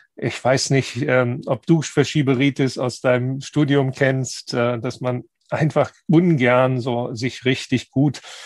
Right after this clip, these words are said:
gleich und vorbereitet. Ähm, mir geht das auch so. Ich, äh, ärgere mich manchmal, "Mensch, äh, eigentlich hättest du das eine Woche vorher machen können und jetzt bist du einen Tag vorher dran." Aber es gibt quasi so eine Art gemanagte Sch-,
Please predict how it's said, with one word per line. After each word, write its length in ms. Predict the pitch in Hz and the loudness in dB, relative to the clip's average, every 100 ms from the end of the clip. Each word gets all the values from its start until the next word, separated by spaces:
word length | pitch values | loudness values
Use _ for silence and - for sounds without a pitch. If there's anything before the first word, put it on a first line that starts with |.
| - - - - - _ - | -18 -18 -20 -20 -20 _ 0
gleich 580 | 135 127 160 - - | 4 6 6 4 -2
und 180 | 139 131 | -4 -4
vorbereitet. 1040 | - 147 147 139 127 131 127 139 135 - - | 0 2 2 4 4 4 2 -4 -4 -8 -10
Ähm, 440 | 127 135 131 135 | -6 -6 -6 -2
mir 100 | 151 | -2
geht 220 | 156 196 | 0 0
das 120 | 190 - | 0 2
auch 240 | 151 - | 2 0
so. 360 | - 127 113 127 | -2 -2 -2 -4
Ich, 260 | - - | -10 -10
äh, 140 | 143 139 | -8 -6
ärgere 260 | - 170 175 | 0 2 2
mich 240 | 143 131 | 2 -2
manchmal, 420 | 123 123 - 120 120 | -2 -4 -4 -4 -2
"Mensch, 320 | 123 131 - | -4 -6 -10
äh, 100 | 82 - _ | -14 -16 _
eigentlich 400 | 131 143 131 - | -2 0 -2 -4
hättest 220 | 127 - | -8 -8
du 40 | |
das 200 | 117 127 | -8 -6
eine 80 | 123 | -4
Woche 200 | 117 120 | -4 -6
vorher 300 | 113 120 127 | -4 -2 -2
machen 300 | 113 110 123 | -2 -4 -6
können 260 | - 120 120 | -6 -6 -4
und 80 | 110 | -6
jetzt 240 | 117 - | -8 -8
bist 220 | 120 - | -10 -4
du 40 | - | -2
einen 260 | 123 123 | -2 -2
Tag 220 | 120 113 | -4 -4
vorher 380 | - 117 123 123 | -4 -4 0 0
dran." 360 | 113 113 120 117 - - - - _ _ | -2 -4 -4 -6 -12 -20 -20 -20 _ _
Aber 340 | 135 135 160 - _ _ - | -2 2 2 0 _ _ -10
es 160 | 147 | -4
gibt 300 | 202 - - | -4 -4 -12
quasi 360 | - 175 175 170 | 2 4 4 4
so 100 | 165 | 4
eine 140 | 160 | 4
Art 180 | 147 151 | 2 0
gemanagte 600 | 139 123 180 208 - - | -2 0 2 0 -2 -4
Sch-, 180 | 185 - | -4 -6